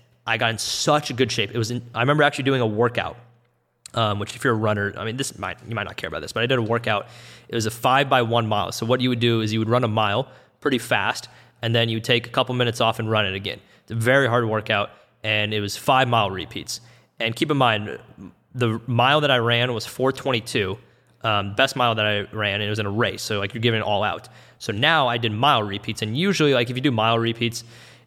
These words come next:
i-, it's, you're not doing it anywhere close to your mile pace, because when I run a mile, I literally can't walk, and, like, it's tired afterwards. So if you can do a mile repeat, like, five of 'em, like, a minute and a half off of your actual pace, that's pretty good.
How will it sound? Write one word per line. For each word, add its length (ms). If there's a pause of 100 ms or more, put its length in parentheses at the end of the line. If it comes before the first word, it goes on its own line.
i-, 40
it's, 300
you're 140
not 300
doing 180
it 40
anywhere 280
close 220
to 40
your 100
mile 280
pace, 220
because 200
when 140
I 60
run 180
a 40
mile, 280
I 140
literally 240
can't 240
walk, 380
and, 100
like, 200
it's 240 (140)
tired 300
afterwards. 420
So 220 (340)
if 140
you 100
can 200
do 200
a 160
mile 640
repeat, 760
like, 180
five 320
of 80
'em, 180 (800)
like, 180
a 80
minute 300
and 100
a 40
half 460 (840)
off 240
of 80
your 100
actual 260
pace, 220
that's 100
pretty 220
good. 300